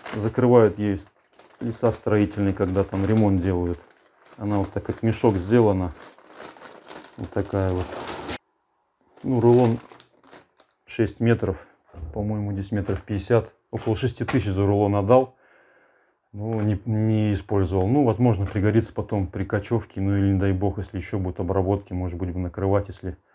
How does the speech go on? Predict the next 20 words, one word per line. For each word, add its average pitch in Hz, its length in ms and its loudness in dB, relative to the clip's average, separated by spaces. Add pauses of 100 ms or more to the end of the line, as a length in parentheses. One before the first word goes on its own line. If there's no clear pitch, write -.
(380)
пасеку 92 340 -6
не 87 100 -4
перевезём 90 480 -2
в - 40 -14
следующий 90 260 -12
год 87 220 -6
никуда. 90 460 -6 (1160)
Вот, - 180 -2
видно, 131 300 8
суета, 147 440 6
дерутся 151 440 4
пчёлы, 127 320 4
пытаются 123 680 2 (1500)
защититься. 131 840 2 (1200)
Даже 127 300 6
лучше 160 300 6
мне, 117 120 4
чтоб 107 220 -4
погода 120 420 4
испортилась. 98 580 0